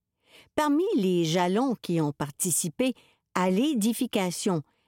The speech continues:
des convictions de Françoise David, nul doute qu' Qu'ainsi soit-elle de Benoît de Groux en fait partie. C'est un essai tout petit,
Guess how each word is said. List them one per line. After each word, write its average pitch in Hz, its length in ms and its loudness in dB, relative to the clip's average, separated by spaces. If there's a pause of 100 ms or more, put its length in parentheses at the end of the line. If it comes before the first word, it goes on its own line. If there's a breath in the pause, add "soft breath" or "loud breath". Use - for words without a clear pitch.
des 165 180 0
convictions 220 800 0
de 147 100 0
Françoise 139 580 -2
David, 190 540 -2 (680)
nul 285 380 2
doute 302 240 0 (120)
qu' 175 240 0 (760)
Qu'ainsi 254 500 2
soit-elle 185 840 -2 (460)
de 160 400 0 (120)
Benoît 160 480 0
de 175 80 -6
Groux 247 340 0 (560 soft breath)
en 226 120 2
fait 175 160 -2
partie. - 560 -6 (1600)
C'est 381 360 0
un 415 260 2
essai 226 340 -2 (440)
tout 539 340 -4
petit, 262 440 0